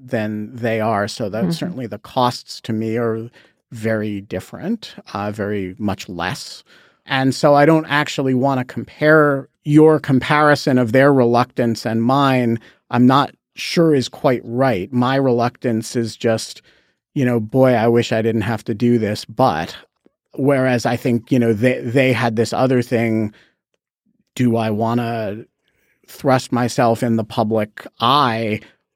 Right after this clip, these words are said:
Speaker 1: uh, in a way that I'm going to, you know, get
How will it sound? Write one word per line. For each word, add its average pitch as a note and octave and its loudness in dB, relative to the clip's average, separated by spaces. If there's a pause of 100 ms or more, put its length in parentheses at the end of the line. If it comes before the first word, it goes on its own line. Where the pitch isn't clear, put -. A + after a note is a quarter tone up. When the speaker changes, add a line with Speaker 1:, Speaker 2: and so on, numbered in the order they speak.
(100)
Speaker 1:
uh, B2+ -2
in B2 0
a A#2 0
way A#2+ 4
that A2+ 0
I'm A2+ -2
going A2 -2
to, A2 -4
you A#2+ -2
know, G#2+ -2
get G2+ -2